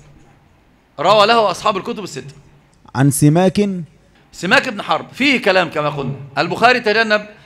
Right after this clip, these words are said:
Speaker 1: الرواية عن سماك، وسماك أخذ عليه العلماء التلقين، وهذا الذي طرحه، آه، ابن حزم طرحه من أجل ذلك، أنه قال: "سماك"، أي إسناد فيه سماك يطرحه ابن حزم طرحاً لا رحمة فيه،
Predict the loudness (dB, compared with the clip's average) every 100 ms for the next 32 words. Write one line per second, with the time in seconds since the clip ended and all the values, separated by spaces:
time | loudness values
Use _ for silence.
0 | -4 -2 2 2 2 -4 -6 -6 -8 -20
1 | -10 -6 -4 0 0 0 -4 -20 -18 0
2 | 0 2 2 4 6 4 2 0 0 -2
3 | -2 -4 -4 -8 -8 -6 -2 -2 -2 -2
4 | -2 0 0 0 -6 -8 -8 -6 -4 -4
5 | -4 -6 -2 -2 -2 -4 0 0 0 -2
6 | -4 -4 -6 -4 -4 -4 -6 -16 -20 -20
7 | -20 -10 0 0 0 2 0 0 -4 -4
8 | 0 0 0 -2 -4 -4 -8 -2 0 0
9 | -2 -2 -2 -2 -6 -8 -2 -2 0 -6
10 | -10 -12 2 4 4 2 0 2 4 4
11 | 2 0 -2 -2 -4 -6